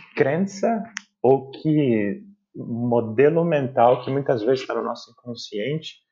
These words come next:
que tá fazendo manifesta-, manifestar a vida dessa forma. E aí, você começa a buscar as religiões, terapias, é, seja com psicólogo ou, ou terapias não tradicionais, como apometria, reiki e outras, pra tentar identificar a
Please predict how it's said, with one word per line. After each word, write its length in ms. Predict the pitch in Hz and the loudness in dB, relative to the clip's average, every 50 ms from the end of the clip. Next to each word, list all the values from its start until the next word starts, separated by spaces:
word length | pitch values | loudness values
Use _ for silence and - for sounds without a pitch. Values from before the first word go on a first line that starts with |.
| _ _ _ _ _ | _ _ _ _ _
que 120 | _ - 131 | _ -4 -4
tá 240 | 131 - 151 156 165 | 2 4 2 2 2
fazendo 540 | - - 185 170 131 123 131 147 156 165 | 2 0 -2 0 2 2 0 2 2 2
manifesta-, 400 | 165 170 165 170 160 165 - 165 - | 2 2 0 0 0 0 -2 -2 0
manifestar 560 | - 127 135 143 139 - 156 - - 160 160 | 0 0 0 0 2 0 0 0 2 2 2
a 80 | 156 151 | 2 2
vida 160 | 160 160 147 | 0 0 0
dessa 260 | - - - - 143 | 0 -2 -4 -4 -6
forma. 440 | - - 151 151 123 110 101 92 - _ _ _ _ _ - - _ - | -2 2 4 4 4 4 0 -8 -16 _ _ _ _ _ -20 -20 _ 2
E 140 | 180 190 | 4 4
aí, 420 | 208 196 143 92 95 95 113 131 - _ | 6 6 4 2 0 -2 -4 -4 -10 _
você 140 | - - | -2 -2
começa 380 | - - 170 165 131 120 - - | 0 2 2 2 2 0 0 0
a 40 | 156 | -2
buscar 360 | 147 151 - - 131 - 156 | -2 -2 0 0 2 4 4
as 180 | 180 170 - - _ _ _ _ _ _ | 4 2 -2 -10 _ _ _ _ _ _
religiões, 840 | 98 101 110 110 117 156 147 139 139 139 135 135 131 127 127 127 - - _ _ _ _ _ | 2 2 2 2 2 2 2 4 4 4 4 2 2 0 -2 -4 -6 -14 _ _ _ _ _
terapias, 840 | - - 104 107 - - - 131 135 135 135 131 123 120 117 117 120 - - _ _ _ _ _ _ _ | -4 -2 -2 -2 -2 -2 -2 -2 -2 -2 0 2 2 2 2 0 -2 -8 -20 _ _ _ _ _ _ _
é, 160 | 98 98 98 | 0 0 0
seja 300 | 95 - - 110 92 101 | 0 -2 -6 -4 -4 -4
com 120 | 95 - 104 | -6 -6 -12
psicólogo 640 | 98 - - 117 - - 113 117 117 113 113 104 104 104 101 - - | -8 -6 -8 -6 0 4 4 6 6 4 4 2 0 -2 -2 -6 -6
ou, 80 | 123 101 | -6 -6
ou 60 | 104 | -6
terapias 720 | - - 101 104 104 - - 107 104 104 101 98 - - _ _ _ _ _ _ | -4 -4 -4 -4 -6 -4 -6 -2 -2 -2 -2 -2 -6 -14 _ _ _ _ _ _
não 200 | 107 104 101 104 | -2 -2 -2 -2
tradicionais, 560 | 101 - 98 - - 113 107 104 107 107 104 | -2 -6 -6 -2 -2 0 0 2 0 -2 -2
como 180 | - - 101 95 | -6 -10 -12 -8
apometria, 840 | - - 104 110 123 127 127 - 110 123 123 123 117 107 98 98 98 98 | -4 -4 -2 -2 -2 -4 -4 -2 0 0 2 2 2 2 2 0 -2 0
reiki 400 | - 117 120 123 113 117 - - | 0 2 2 2 2 -2 -4 -2
e 40 | 104 | 0
outras, 380 | 113 135 156 165 - - 113 - - _ _ _ _ _ _ _ | 2 2 2 0 -2 -6 -8 -8 -10 _ _ _ _ _ _ _
pra 140 | - 131 139 | 0 0 0
tentar 320 | - - 170 170 165 175 175 | 2 0 -2 0 2 0 2
identificar 520 | 170 170 170 170 - - 135 131 - 143 | 2 2 0 -2 -2 -6 -6 0 0 0
a 40 | 131 | 0